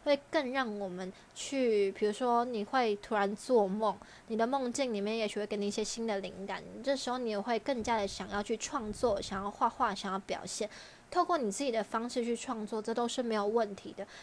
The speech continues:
甚至跳舞或者是运动，这，这都是一种创作的方式。甚至你就是插个花，或者是，呃，你就是，呃，立-，化妆或者是怎么样，就是各种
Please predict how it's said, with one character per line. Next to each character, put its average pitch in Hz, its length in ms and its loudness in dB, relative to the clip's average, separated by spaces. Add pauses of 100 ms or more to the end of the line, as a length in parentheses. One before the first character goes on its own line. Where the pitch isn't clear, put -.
甚 339 180 0
至 311 140 0
跳 269 400 2
舞 202 160 6
或 240 180 2
者 214 60 4
是 247 160 -2
运 240 240 -2
动， 240 140 -4
这， 262 100 -4
这 262 140 -12
都 269 120 4
是 269 160 -6
一 269 80 0
种 196 220 -8
创 220 300 -6
作 214 240 0
的 180 80 -2
方 208 280 -2
式。 208 300 -2 (260)
甚 302 220 0
至 285 240 2
你 226 160 0
就 247 80 -2
是 254 180 2
插 240 280 2
个 214 120 -2
花， 220 380 2
或 247 160 2
者 202 100 2
是， 226 320 0 (260)
呃， 226 180 4
你 214 180 2
就 226 100 -2
是， 240 360 6 (320)
呃， 196 580 0 (1080)
立-， 269 280 0 (260)
化 240 240 6
妆 226 440 0
或 254 120 0
者 208 60 2
是 208 80 -2
怎 196 120 -10
么 190 120 -6
样， 214 220 -2
就 233 140 -6
是 269 140 -8
各 311 140 4
种 196 280 -4